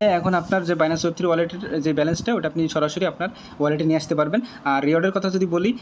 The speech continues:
সেটা দেখেন, এই যে দেখেন তারা বলছে বিআর যে রিওয়ার্ডটা, এটা আপনাকে, আহ,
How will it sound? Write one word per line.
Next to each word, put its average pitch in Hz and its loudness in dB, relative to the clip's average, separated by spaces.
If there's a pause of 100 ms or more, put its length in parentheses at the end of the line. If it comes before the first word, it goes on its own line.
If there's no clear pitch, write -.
(120)
সেটা 170 0
দেখেন, 175 -2
এই 175 0
যে 175 2
দেখেন 170 0
তারা 165 2
বলছে 156 -2
বিআর 147 2
যে 160 2
রিওয়ার্ডটা, 151 0
এটা 156 0
আপনাকে, 160 -2 (280)
আহ, 120 -2